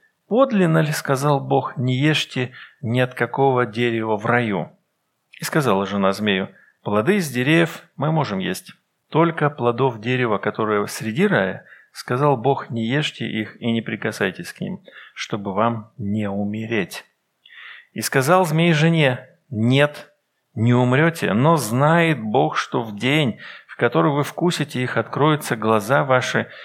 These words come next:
и вы будете как боги, знающие добро и зло.' И увидела жена, что дерево хорошо для пищи, и что оно приятно для глаз и вожделенно, потому что даёт знание.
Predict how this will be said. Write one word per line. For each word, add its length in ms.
и 100
вы 120
будете 380
как 440
боги, 340
знающие 680
добро 500
и 80
зло.' 520
И 80
увидела 500
жена, 380
что 260
дерево 440
хорошо 440
для 180
пищи, 480
и 80
что 200
оно 160
приятно 500
для 220
глаз 560
и 80
вожделенно, 1000
потому 320
что 160
даёт 260
знание. 560